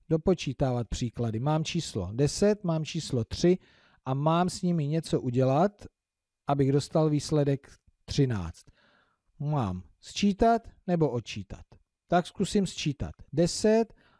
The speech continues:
a k desítce přidám tři, ano. Rovná se třináct. Deset plus tři rovná se třináct. Tak, další. Mám číslo tři, šest a výsledek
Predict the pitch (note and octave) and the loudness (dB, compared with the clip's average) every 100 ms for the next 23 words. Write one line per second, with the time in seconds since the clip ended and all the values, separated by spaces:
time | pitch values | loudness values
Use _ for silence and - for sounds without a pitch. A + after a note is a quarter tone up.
0 | _ - D#3 D#3+ - F#3+ - F#3 - E3+ | _ -8 0 0 0 -6 -2 -2 0 -2
1 | D3+ C3+ B2+ - D3 - C3 B2+ A#2+ G2 | -2 -4 -6 -2 -2 0 0 0 -2 -6
2 | - - _ _ _ _ _ _ _ _ | -10 -20 _ _ _ _ _ _ _ _
3 | _ _ - C#3 C#3+ C#3+ C3+ - B2 - | _ _ -2 0 2 2 0 -2 -6 -6
4 | B2 A2+ G2+ A#2 D#3 - E3 - A2+ - | -4 -4 -4 0 0 0 -2 -4 -8 -4
5 | - D3 C#3 C3+ C3 - A2+ - C3 G2+ | -2 0 0 -4 -6 -8 -10 -6 -6 -6
6 | D2 - - C#3+ - - C#3 D#3 C#3 - | -12 -12 -4 -4 -4 -6 0 2 0 -8
7 | E2+ _ _ _ _ _ _ - F3+ F#3 | -14 _ _ _ _ _ _ 0 2 2
8 | - E3 B2+ A2 - - G3 A3 A#3 _ | -2 -4 -4 -6 -4 2 2 2 -4 _
9 | _ _ - - F3+ F#3+ G3 - _ B2+ | _ _ -12 0 4 4 0 -6 _ -4
10 | C3+ D#3 - F3 F3 E3+ E3 - - | -2 -2 0 2 4 4 2 -2 -14